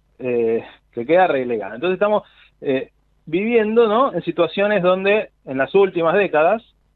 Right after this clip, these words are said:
ya, ya no estamos en el corto plazo, sino pensemos en décadas, hay una crisis que genera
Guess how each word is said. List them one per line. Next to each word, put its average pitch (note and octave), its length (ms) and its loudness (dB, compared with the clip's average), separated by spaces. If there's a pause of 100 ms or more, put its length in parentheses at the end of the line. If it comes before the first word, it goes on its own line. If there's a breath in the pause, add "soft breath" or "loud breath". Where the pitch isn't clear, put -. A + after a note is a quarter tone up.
(320)
ya, A#2+ 320 -2
ya C#3 120 0
no C#3 100 -2
estamos D3+ 400 0
en A#2+ 100 -6
el B2 60 -6
corto C#3+ 280 -4
plazo, F3 320 0
sino A#2+ 220 -10
pensemos D3 440 -8
en F3 100 -6
décadas, F#3 460 -2 (1400)
hay C3+ 160 2
una E3+ 180 2
crisis A#3 360 -2
que D3 100 -2
genera F#3+ 720 2